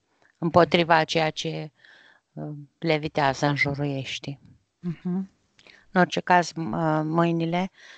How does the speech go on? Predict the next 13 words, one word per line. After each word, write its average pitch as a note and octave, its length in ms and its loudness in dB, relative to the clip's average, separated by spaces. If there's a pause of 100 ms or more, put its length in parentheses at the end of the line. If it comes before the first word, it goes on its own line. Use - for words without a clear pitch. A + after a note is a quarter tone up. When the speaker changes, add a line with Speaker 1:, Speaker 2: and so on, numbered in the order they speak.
(200)
Speaker 1:
tot, - 320 2
uh, E3 260 2
stresul, F3 680 2
să - 180 -8
știi - 240 -8
că - 120 -8
acolo E3+ 340 2
s-a D#3+ 200 -2
dus D3 220 -6
la E3 100 -8
acea D#3 300 -6
boală. D3 260 -4 (680)
Speaker 2:
Mhm. F3 580 -4